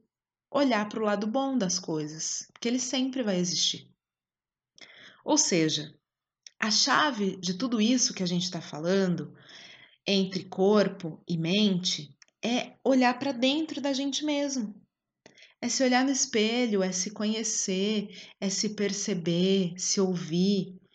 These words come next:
e se amar. É, é aceitar tudo que a gente é, sabe? É ter essa escuta pra nós mesmos sem julgamento, sem censura.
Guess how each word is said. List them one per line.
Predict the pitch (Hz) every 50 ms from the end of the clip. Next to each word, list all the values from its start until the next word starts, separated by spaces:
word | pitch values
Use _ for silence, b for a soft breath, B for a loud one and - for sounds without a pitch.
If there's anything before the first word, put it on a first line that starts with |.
| b b b b _
e | 220 208
se | 214 - - 269
amar. | 262 269 269 254 240 240 254 262 262 - - _ _ _ _ _ _ _ _ _ _ _ _ _ _ _ _ - B B B B B B B B B _ _ _
É, | - 208 208 208 - - - - _ _ -
é | 226 226
aceitar | 226 220 - - 254 247 254 - - 233 233 262 294 302 277 208 190 185 - - - _ _ _ _ - _ _
tudo | - 294 277 320
que | 311 -
a | 330 277
gente | 233 233 214 214 214 - - 196
é, | 175 160 151 147 - - _ _ _ _ _ _ _ _ _ _ _ _ _ _ _ _
sabe? | - - 190 185 208 247 254 220 185 156 185 - - _ _ _ _ _ B B B B B B B B B B B B B B _
É | - 214 220 226 233 233 226 226
ter | 220 220 - - 254 254 254 247
essa | 254 254 - 233
escuta | 208 - - - - - 247 254 277 302 294 - - 208 202
pra | 208 202 202 196
nós | 190 175 170 165 - -
mesmos | 185 190 208 226 240 233 220 214 190 185 180 180
sem | 185 - - 233 226 240 254 262 254
julgamento, | 240 247 247 240 247 247 233 214 208 214 226 240 247 247 220 - - 180 180
sem | - - - 202 214 226 233 226
censura. | 202 - - 240 247 240 - - - - 214 208 220 233 247 220 175 147 - -